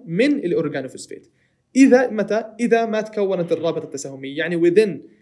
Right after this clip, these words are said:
الفيرست ثري تو فور اورز من تسمم الشخص بالاورجانوفوسفيت، اذا اعطيته برالودوكسيم انت بتنقذه، فبتمنع هذا الانزيم انه يرتبط بالاورجانوفوسفيت. فهذا بهاي الحاله الامور تمام، بهاي الحاله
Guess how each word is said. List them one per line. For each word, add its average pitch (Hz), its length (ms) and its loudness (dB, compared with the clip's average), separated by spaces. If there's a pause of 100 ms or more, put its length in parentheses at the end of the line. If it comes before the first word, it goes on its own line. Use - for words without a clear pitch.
(160)
الفيرست 160 720 2
ثري 190 320 -2
تو 156 120 -8
فور 170 220 0
اورز 151 380 0
من 170 280 -6
تسمم 190 420 -4
الشخص - 380 -8
بالاورجانوفوسفيت، 170 880 -2 (500)
اذا 185 180 6
اعطيته 220 480 2
برالودوكسيم 214 640 -2
انت 175 200 0
بتنقذه، 175 600 -2 (140)
فبتمنع 240 480 0
هذا 190 220 -4
الانزيم 170 420 -6
انه 160 120 -8
يرتبط 165 320 -6
بالاورجانوفوسفيت. 143 600 -8
فهذا 214 260 0
بهاي 175 300 0
الحاله 196 260 -4
الامور 175 220 -4
تمام، 151 360 -12
بهاي 165 160 -4
الحاله 170 380 -4